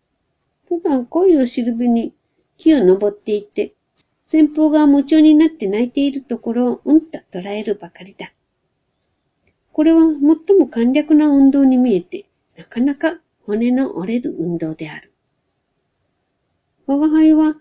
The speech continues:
四本の足を有しているから、大地を行くことにおいては、あえて他の動物には劣るとは思わない。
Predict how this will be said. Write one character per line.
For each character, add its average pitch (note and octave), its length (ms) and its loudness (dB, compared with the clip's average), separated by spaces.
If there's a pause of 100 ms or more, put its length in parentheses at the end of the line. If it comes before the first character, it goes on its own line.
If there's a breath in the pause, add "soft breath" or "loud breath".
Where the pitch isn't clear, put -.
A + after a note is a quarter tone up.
(180 soft breath)
四 - 200 -6
本 D#4+ 260 6
の B3+ 80 2
足 B3 320 -2
を B3 80 -2
有 B3 260 -2
し - 100 -12
て - 120 -8
い F3+ 100 -2
る F3+ 120 -8
か - 140 -12
ら、 G3 160 -12 (520)
大 D#4+ 220 4
地 - 180 -4
を F3 40 2
行 F3+ 200 -4
く - 140 -20
こ - 120 -12
と B3+ 100 -6
に A3 180 0
お E3 80 -2
い F3 80 -4
て - 160 -16
は、 D#3+ 160 -16 (960)
あ A3+ 100 -4
え D#4+ 140 2
て - 360 -10 (260)
他 D#4 100 4
の C#4+ 160 4
動 G3 220 0
物 A#3+ 300 -8
に B3+ 180 -2
は - 180 -6
劣 F#3 220 -6
る C#4+ 120 -4
と D#4+ 200 -2
は - 180 -4
思 E3 220 -10
わ D#3+ 160 -14
な D#3 140 -16
い。 - 100 -20